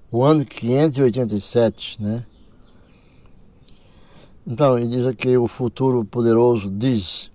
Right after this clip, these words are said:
"O futuro poderoso, líder nascerá em Belém, e restaurará o renascente de Jacó." Quem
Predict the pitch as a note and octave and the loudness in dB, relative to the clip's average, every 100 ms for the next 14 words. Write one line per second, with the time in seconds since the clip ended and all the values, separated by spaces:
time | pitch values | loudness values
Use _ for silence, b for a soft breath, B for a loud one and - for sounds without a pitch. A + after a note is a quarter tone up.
0 | - A2+ C3+ B2+ G#3+ E3+ F3 D#3 D3 E3 | -10 -8 -6 -2 -2 0 2 4 4 4
1 | E3 F3 F3 D#3+ - - - A#2+ C#3+ G3 | 2 -4 -8 -12 -20 -20 -8 0 4 4
2 | A#3 G#3 F3+ E3+ D3 - B2+ C3 B2+ B2+ | 4 2 2 2 0 0 4 4 4 4
3 | A#2+ G2+ F#2+ G2 _ b b b b b | 2 2 -4 -12 _ b b b b b
4 | _ _ _ _ _ _ B2+ B2 A2 C#3+ | _ _ _ _ _ _ -6 -4 0 0
5 | E3 - - C3+ B2+ B2 C3 E3 - _ | 0 -2 2 4 6 4 4 0 -8 _
6 | _ B2+ B2 - C3 C#3+ C#3+ A2+ - - | _ -8 -8 -8 -4 -2 -2 -6 -2 2
7 | F#3 C3 A#2 A2+ A2+ A#2 - - - _ | 2 0 -6 -4 -2 -4 -6 -12 -14 _
8 | _ - G#3+ A3+ | _ 2 2 2